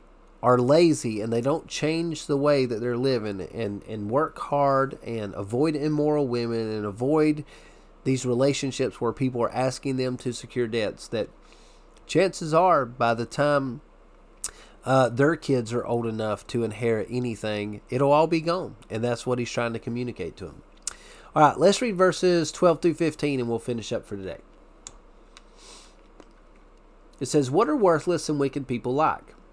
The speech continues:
They are constant liars, signaling their deceit with a wink of an eye, a nudge of the foot, or a wiggle of the fingers. Their perverted hearts plot evil,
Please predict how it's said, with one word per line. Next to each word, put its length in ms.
They 240
are 140
constant 800
liars, 720
signaling 800
their 140
deceit 580
with 120
a 60
wink 320
of 120
an 100
eye, 340
a 80
nudge 320
of 140
the 80
foot, 440
or 180
a 80
wiggle 380
of 140
the 80
fingers. 560
Their 140
perverted 500
hearts 380
plot 320
evil, 360